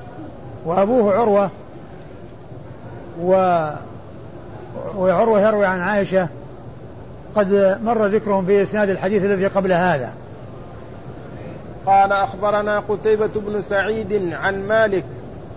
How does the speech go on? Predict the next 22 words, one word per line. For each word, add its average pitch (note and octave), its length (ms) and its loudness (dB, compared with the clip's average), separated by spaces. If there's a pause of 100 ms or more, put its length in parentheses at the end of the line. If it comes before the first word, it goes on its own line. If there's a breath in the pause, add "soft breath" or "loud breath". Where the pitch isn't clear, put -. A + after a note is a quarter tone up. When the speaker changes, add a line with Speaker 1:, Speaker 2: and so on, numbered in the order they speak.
(200)
Speaker 2:
حاء، G#3 280 4
وأخبرنا G#3 760 0
علي G3+ 320 0
بن G#3 220 -2
شعيب G#3 500 2 (600)
قال G3 240 6
حدثنا G#3+ 720 0
معا، G3 300 0 (120)
قال G3 220 4
حدثنا G#3+ 680 0
مالك G#3+ 460 2
عن G3+ 320 0
الزهري G3 540 -2 (140)
عن G3 180 0
عروة G#3+ 420 2
عن G#3 240 2
عائشة G#3 580 0
رضي G#3+ 300 2
الله G#3 380 2
عنها G#3 380 0
مثل G#3 320 -4
ذلك." F#3+ 440 2